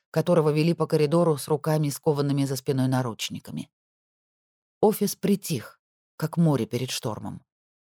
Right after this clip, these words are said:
Ни одно текущее, пусть даже многомиллионное дело, не вызывало такого интереса.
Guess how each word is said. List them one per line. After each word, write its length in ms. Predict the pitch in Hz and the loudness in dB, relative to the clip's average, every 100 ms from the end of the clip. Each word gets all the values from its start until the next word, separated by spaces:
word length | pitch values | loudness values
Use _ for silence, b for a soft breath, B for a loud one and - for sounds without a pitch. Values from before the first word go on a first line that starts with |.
| _ _ _ _ - | _ _ _ _ 0
Ни 220 | 180 240 | 4 6
одно 320 | 208 175 220 | 4 4 2
текущее, 760 | 208 190 - 233 202 - 160 131 _ | 2 -4 0 0 2 2 0 -2 _
пусть 220 | 196 180 | 0 2
даже 240 | 165 180 175 | 4 2 4
многомиллионное 840 | 175 190 175 185 190 196 160 147 | 4 4 4 4 4 4 4 0
дело, 400 | 135 196 175 151 b b b | 2 2 2 0 b b b
не 160 | 185 190 | 2 4
вызывало 440 | 196 202 208 160 | 4 4 4 4
такого 360 | 143 135 165 143 | 2 0 2 2
интереса. 600 | 135 156 147 117 - | 2 2 2 -2 -8